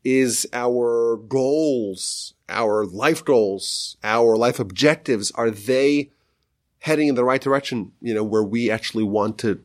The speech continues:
go and what we want to achieve in our lives? This, of course, I think does talk about it.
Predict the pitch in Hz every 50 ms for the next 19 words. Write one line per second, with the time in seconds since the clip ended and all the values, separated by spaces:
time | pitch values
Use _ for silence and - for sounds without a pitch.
0 | _ - 110 104 107 104 101 101 104 101 101 101 101 107 - 107 - - 110 104
1 | 104 98 101 101 104 123 117 107 110 - - - - - _ _ _ _ _ _
2 | _ _ _ _ _ _ _ _ _ _ _ _ _ _ _ _ _ _ _ _
3 | _ _ _ _ _ _ _ _ _ _ _ _ _ - - 123 127 - 120 -
4 | - 120 117 117 110 - - - - - - 131 127 - - 120 117 120 117 -
5 | - 143 - 190 - 117 107 95 92 95 - - - -